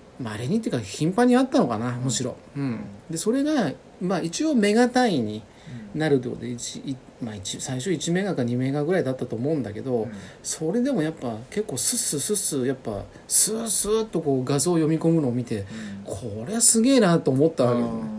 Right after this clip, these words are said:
Speaker 2: あの、当時の
Speaker 1: うん。
Speaker 2: Windowsの起動音、
Speaker 1: うん。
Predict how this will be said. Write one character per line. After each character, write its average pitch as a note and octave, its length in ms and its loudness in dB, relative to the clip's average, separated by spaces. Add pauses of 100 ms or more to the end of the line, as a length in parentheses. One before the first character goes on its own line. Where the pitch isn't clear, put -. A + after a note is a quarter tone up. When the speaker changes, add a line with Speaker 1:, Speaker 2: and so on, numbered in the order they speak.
(920)
Speaker 2:
あ C3 80 -6
の、 C3 80 -2
当 D#4+ 240 0
時 D3+ 100 0
の A#2+ 320 0
Speaker 1:
う D3 80 -2
ん。 E3+ 40 2
Speaker 2:
Windows G#3+ 420 6
の G#3 200 -2
起 - 160 -10
動 G#3 180 10
音、 D3 140 6
Speaker 1:
う C3 40 -2
ん。 A#2 140 -6